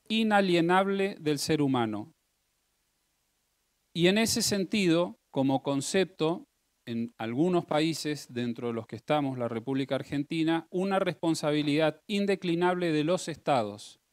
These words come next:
garantizar a toda la población el derecho a la seguridad social, cualquiera que sea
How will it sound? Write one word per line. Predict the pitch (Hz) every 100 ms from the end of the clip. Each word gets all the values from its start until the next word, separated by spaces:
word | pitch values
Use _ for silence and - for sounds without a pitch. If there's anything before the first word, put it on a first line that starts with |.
| _ _ -
garantizar | 143 147 143 139 - 180
a | 165 -
toda | 208 220
la | 196 165
población | 156 143 - 185 190
el |
derecho | 156 143 165 170
a |
la | 156
seguridad | - 139 135 143
social, | 143 139 - 165 165
cualquiera | 151 139 156 156 143
que | 131
sea | - 113 98